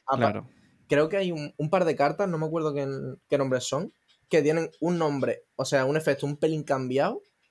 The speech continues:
Speaker 1: solo por el cómo se habla en español y el cómo se habla en inglés.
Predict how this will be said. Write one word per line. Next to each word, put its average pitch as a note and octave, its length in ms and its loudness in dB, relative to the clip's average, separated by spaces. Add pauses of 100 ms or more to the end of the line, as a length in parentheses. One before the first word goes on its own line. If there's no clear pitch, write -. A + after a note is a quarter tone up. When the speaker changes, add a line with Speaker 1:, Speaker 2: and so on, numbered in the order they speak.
(160)
Speaker 1:
solo F3 340 0
por D#3 340 2 (240)
el D3 260 2
cómo C#3 280 0
se C3+ 240 0
habla D#3+ 180 2
en F3 80 0
español D#3+ 720 0
y D3+ 120 0
el C#3 100 2
cómo C3+ 180 -4
se C3 80 -2
habla C3 160 2
en B2+ 80 -4
inglés. A2+ 260 -8